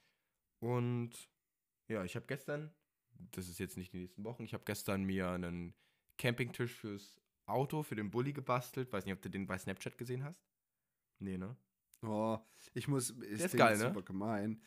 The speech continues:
Speaker 2: aber ich guck mir halt nicht alle Snaps von vorne bis
Speaker 1: Ja,
Speaker 2: hinten an und
Speaker 1: okay.
Speaker 2: vielleicht hab ich zu früh weggedrückt.
Speaker 1: Ja, klar, ich kenn dich doch. Du skippst da schön durch.
Speaker 2: Ja.
Speaker 1: Ich erwisch mich
Speaker 2: Mann,
Speaker 1: auch
Speaker 2: Mann,
Speaker 1: manchmal
Speaker 2: Mann.
Speaker 1: dabei. Alles gut.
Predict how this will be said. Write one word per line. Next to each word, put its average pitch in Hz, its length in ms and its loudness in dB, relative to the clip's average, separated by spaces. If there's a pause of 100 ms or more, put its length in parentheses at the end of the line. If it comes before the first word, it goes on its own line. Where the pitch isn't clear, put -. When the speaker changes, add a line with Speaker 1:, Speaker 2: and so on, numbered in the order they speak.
(160)
Speaker 2:
aber 101 160 2
ich - 100 -2
guck - 160 -4
mir 110 100 0
halt 101 140 0
nicht 95 200 -6
alle 117 240 4
Snaps 95 360 -2
von 101 100 -4
vorne 101 280 0
bis 90 120 -6
Speaker 1:
Ja, 90 60 -2
Speaker 2:
hinten 82 260 0
an 85 160 -2
und 87 80 -2
Speaker 1:
okay. 78 60 -6
Speaker 2:
vielleicht 98 320 -2
hab 101 140 -4
ich 98 100 -8
zu - 160 -6
früh 113 220 -4
weggedrückt. 90 220 -2 (220)
Speaker 1:
Ja, 82 220 -4
klar, 80 320 -6
ich 78 120 -10
kenn 82 180 -6
dich 82 120 -14
doch. 85 140 -12 (600)
Du 127 100 -2
skippst 120 300 -2
da 113 100 6
schön 95 220 0
durch. 80 400 -8 (720)
Speaker 2:
Ja. 98 340 -4 (120)
Speaker 1:
Ich 127 160 0
erwisch 113 300 4
mich 104 160 2
Speaker 2:
Mann, 98 80 0
Speaker 1:
auch 101 60 0
Speaker 2:
Mann, 87 60 -4
Speaker 1:
manchmal 92 280 -2
Speaker 2:
Mann. - 20 0
Speaker 1:
dabei. 92 480 -2 (320)
Alles 95 320 -4
gut. 90 240 -10